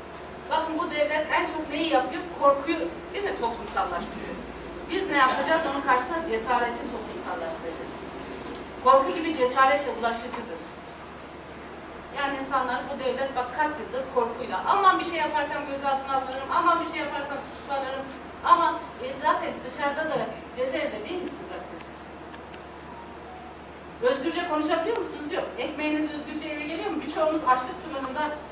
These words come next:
yaşamak zorundayız. Hepiniz işte, değil mi, kredilere mahkum. Bu, bu bak en büyük ke-, kölelik kapitalizmin bize dayattığı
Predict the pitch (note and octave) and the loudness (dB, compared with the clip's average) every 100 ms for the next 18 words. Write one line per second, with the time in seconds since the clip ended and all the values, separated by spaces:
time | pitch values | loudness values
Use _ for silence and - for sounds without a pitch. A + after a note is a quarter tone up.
0 | - A3 A#3 A#3 A#3+ A3 A3 G3 F#3 E3+ | -12 -6 -4 0 0 0 -2 -4 -4 -2
1 | E3 C#3 - - - - - - - - | -2 -4 -10 -12 -12 -12 -14 -14 -12 -12
2 | - D4 D4+ D4+ D#4 D#4 D4+ D4 D4+ D#4+ | -4 0 0 0 -2 -2 -4 -2 -2 0
3 | F4+ - C#4+ C#4+ C#4 C#4+ C#4 C#4+ C#4 D4 | -2 -2 0 0 0 2 2 4 6 6
4 | D4+ - D#4+ D#4+ - F4+ E4 D#4+ - - | 6 0 0 0 0 0 2 2 0 -8
5 | - - F#4+ F4+ D#4+ E4 - G4 F4 - | -4 6 8 8 4 0 -2 0 0 0
6 | - - F4 D4+ - - C#4 - F4 F4+ | -2 -2 0 0 0 0 -2 2 2 2
7 | - B3+ A#3 E4 D4+ D4 D4+ D4+ | 0 -4 -4 -2 0 0 0 0